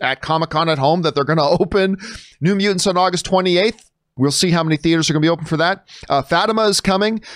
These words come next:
Uh, The Personal History of David Copperfield, which is something Disney's been very big on. On September four, first, this one you gotta have a big asterisk beside. On September first, we got Bill and Ted Face the Music. Obviously, that's not going to play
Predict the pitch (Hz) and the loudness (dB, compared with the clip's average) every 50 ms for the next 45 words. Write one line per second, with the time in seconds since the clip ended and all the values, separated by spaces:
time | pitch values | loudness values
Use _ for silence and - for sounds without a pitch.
0 | - - - - 147 147 147 147 147 147 139 147 147 - 214 214 - 208 190 180 | -18 -6 -2 0 2 2 4 4 4 2 2 0 0 0 0 0 0 2 2 2
1 | 202 - - 190 160 185 185 180 180 - 180 175 185 180 202 170 - 196 190 208 | 2 2 0 0 2 2 0 0 0 -2 -2 -2 -2 -4 -6 -4 0 0 2 2
2 | 202 185 160 - 151 139 - 180 160 160 147 127 160 156 151 175 160 - 160 160 | 2 0 -2 -2 -2 -2 -2 -2 -2 -2 -2 0 -2 -2 -2 -2 -4 -2 -2 -2
3 | 147 151 151 151 147 120 151 147 143 143 143 143 156 180 - _ _ _ - - | 0 0 0 0 0 0 0 0 0 2 2 0 0 -2 -6 _ _ _ -20 -20
4 | - - - 165 - 196 196 - 208 170 - 233 277 277 302 - - - 233 226 | -18 -14 -14 -8 -4 -4 -4 -2 -4 -2 -2 -2 0 0 -2 -2 0 2 2 2
5 | 226 214 - - 214 208 202 - - - 185 254 277 - 240 247 226 220 202 202 | 2 0 0 0 0 2 0 0 -2 -2 -2 -2 0 0 0 -2 0 2 2 2
6 | 185 180 165 160 147 175 160 156 156 156 156 - - 147 - - 139 - - 143 | 2 0 0 0 0 0 2 2 2 0 0 -2 -6 -6 -4 -2 -2 0 2 2
7 | 135 131 139 - 160 143 - 196 214 202 180 - 180 170 165 - 151 151 135 117 | 0 0 0 -2 -2 -2 -2 0 0 -2 -2 0 0 -2 0 0 0 0 0 0
8 | - 156 160 165 165 156 156 - 156 147 143 139 - 147 143 143 139 - 135 123 | 0 -2 0 0 0 -2 -2 0 -2 -2 -2 0 0 0 0 0 -2 -4 -2 0
9 | 123 127 120 - 127 - - - - - - - - - - _ _ - 185 202 | 0 0 0 0 -2 -4 -6 -12 -20 -18 -18 -18 -18 -20 -20 _ _ -4 -2 -2
10 | 220 208 208 220 214 202 - - 190 185 190 185 190 185 175 - _ _ _ - | 0 0 2 2 2 2 2 0 0 2 2 2 0 -2 -4 -8 _ _ _ -6
11 | 135 175 185 208 226 - - - 156 147 165 190 190 185 - - - 147 156 151 | -2 -2 0 0 -2 -2 -2 0 0 2 2 0 0 -2 -4 -4 -2 0 0 0
12 | 143 - 143 - - - 135 127 123 120 117 117 117 | 0 -2 -4 -4 -2 0 2 2 4 4 2 0 0